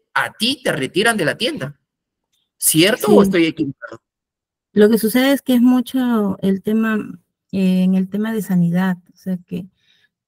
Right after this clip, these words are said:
Speaker 2: una, una multa de sanidad es como, es justamente por U I Ts, y cada U I Ts es cuatro mil quinientos.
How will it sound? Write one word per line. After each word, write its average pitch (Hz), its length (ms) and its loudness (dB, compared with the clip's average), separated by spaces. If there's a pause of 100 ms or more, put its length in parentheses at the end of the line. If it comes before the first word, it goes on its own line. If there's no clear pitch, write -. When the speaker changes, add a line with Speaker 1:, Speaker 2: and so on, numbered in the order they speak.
(220)
Speaker 2:
una, 247 500 0
una 262 240 -2
multa 262 560 -2
de 185 100 0
sanidad 190 640 -2
es - 460 -10
como, 196 560 -4
es 202 180 -8
justamente 214 540 -6
por 202 240 -4
U 214 80 2
I 226 100 -2
Ts, 220 560 -8
y 190 160 -10
cada 208 300 -4
U 220 100 -2
I 226 100 -4
Ts 208 240 -6
es 208 100 -8
cuatro 185 260 -4
mil 190 160 0
quinientos. 190 680 -4